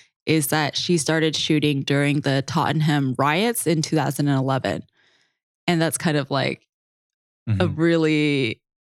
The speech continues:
Speaker 1: dramatic beginning. Maybe a lot of ph-, photographers don't have exactly that story.
Speaker 2: No, it was really good. I was actually present when they did that recording, and I could kind of feel the energy. And it's interesting, like, you know, this is more of an aside, but Holly was, like,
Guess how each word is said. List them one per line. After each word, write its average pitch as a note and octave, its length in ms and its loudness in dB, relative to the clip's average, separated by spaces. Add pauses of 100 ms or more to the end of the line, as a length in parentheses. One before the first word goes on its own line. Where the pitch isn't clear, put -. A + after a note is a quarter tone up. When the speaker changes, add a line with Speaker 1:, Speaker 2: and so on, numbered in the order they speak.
(160)
Speaker 1:
dramatic D#3+ 800 2
beginning. C4+ 540 2
Maybe F3 240 2
a D#3 60 2
lot C#3 200 0
of C#3+ 140 -4
ph-, A2 100 -12 (160)
photographers C#3 540 0
don't - 160 -4
have C#3+ 260 -2
exactly - 420 -4
that - 160 -2
story. - 460 -2 (320)
Speaker 2:
No, C#3 160 4
it - 40 4
was G#2+ 100 0
really A#2+ 180 2
good. A#2 240 0
I G#2+ 140 4
was C3 180 2
actually C3 340 0
present A2+ 460 -2
when G2 160 -2
they F#2+ 80 0
did F#2 160 -6
that F#2 160 -2
recording, F#2 540 -8 (520)
and G2+ 100 -2
I G#2 120 2
could G2+ 340 -4
kind G#2+ 220 0
of F#2+ 280 -4
feel G#2+ 220 -4
the G#2 120 0
energy. G2+ 260 0
And B2 80 2
it's C3+ 100 -2
interesting, D3+ 480 -2
like, G2 300 0 (800)
you G#2 120 2
know, G2 100 2
this G#2 180 0
is F#2+ 120 0
more G2 160 0
of F2 80 -4
an F#2 80 -4
aside, F2+ 400 -4
but - 220 -4 (180)
Holly G#2 460 0
was, F2+ 240 -4
like, F2 300 -10